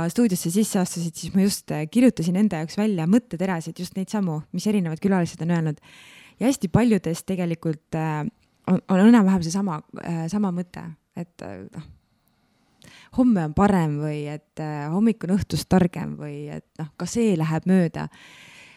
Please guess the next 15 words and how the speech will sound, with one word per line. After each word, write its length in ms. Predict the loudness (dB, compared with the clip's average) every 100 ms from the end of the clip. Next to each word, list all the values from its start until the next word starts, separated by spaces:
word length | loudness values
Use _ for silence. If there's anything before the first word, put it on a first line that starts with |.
| -2
Et 100 | 4
olenemata 480 | 6 6 4 2 0
sellest, 360 | 0 0 -2 -4
mis 140 | 0
olukorras 460 | 4 4 4 2 2
me 80 | 2
praegusel 380 | 2 2 0 -2
hetkel 240 | -4 -4
ühiskonnaga 560 | -2 -4 -6 -8 -6 -4
oleme 300 | -2 -2 -4
või, 300 | -2 0 0 2
või 100 | 4
millised 420 | 6 6 4 0 2
on 60 | 4
inimeste 500 | 4 2 -2 -4